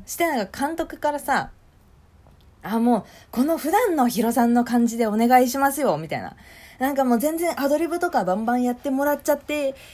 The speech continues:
いいし、なんか、お-、面白くなんかふざけてくれたらいいんで、みたいな感じで最初の本読みのね、読み合わせの時にそう言っていただいてたから、あら、なんか光栄だなと思って、こんな好き勝手やらせていただけるなんて光栄だなって思っ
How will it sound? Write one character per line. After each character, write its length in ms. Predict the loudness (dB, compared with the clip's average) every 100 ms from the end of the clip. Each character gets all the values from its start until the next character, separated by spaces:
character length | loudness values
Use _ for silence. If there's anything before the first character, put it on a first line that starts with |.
| -14
い 240 | -4 -2 0
い 40 |
し、 320 | -4 -6 -6
な 140 | -4 -2
ん 40 |
か、 360 | -2 -2 -2 -10 -20 _ -8
お-、 80 | -2
面 460 | -2 -2 -2 -2
白 240 | -2 -6 -2
く 40 |
な 120 | -4
ん 40 | -2
か 80 | -4
ふ 120 | -2
ざ 120 | -2
け 120 | -2
て 180 | -2 -4
く 200 | -4 -6
れ 100 | -4
た 120 | 0 0
ら 160 | 0
い 80 | -4 -4
い 80 |
ん 200 | -4 -2
で、 160 | -4 -4
み 120 | -4
た 100 | -8
い 40 | -10
な 160 | -12 -20
感 160 | -10 -8
じ 80 | -8
で 60 |
最 120 | -8 -8
初 120 | -8
の 60 |
本 240 | -12 -8 -6
読 160 | -4
み 80 | -6
の 100 | -10
ね、 140 | -10 -6
読 160 | -4
み 140 | -2 -2
合 60 |
わ 60 | -2
せ 120 | -4
の 60 | -8
時 160 | -8
に 80 | -10
そ 180 | -6 -6
う 20 |
言 100 | -6
っ 20 |
て 100 | -12
い 60 | -12
た 100 | -10
だ 100 | -10
い 60 |
て 80 | -8
た 120 | -8
か 100 | -8
ら、 220 | -2 -2 -4 -16 -20 -20 -20 -20 _
あ 80 | -6
ら、 280 | -4 -2 -2
な 100 | -2
ん 40 |
か 100 | -6 -12
光 360 | -10 -6 -4
栄 60 | -2
だ 80 | -2
な 260 | 0 0
と 100 | 0
思 120 | -4 -4
っ 40 |
て、 220 | -6 -8
こ 100 | -8
ん 160 | -12 -10
な 100 | -12
好 100 | -14
き 100 | -10
勝 160 | -10 -6
手 80 |
や 100 | -6
ら 80 | -6
せ 80 | -10
て 80 | -12
い 60 |
た 80 | -10
だ 100 | -10
け 80 | -8
る 60 | -8
な 60 |
ん 40 | -8
て 60 |
光 300 | -10 -6 -4
栄 20 | -4
だ 60 |
な 220 | -6 -4 -4
っ 60 |
て 100 | -4
思 220 | -6
っ 40 | -4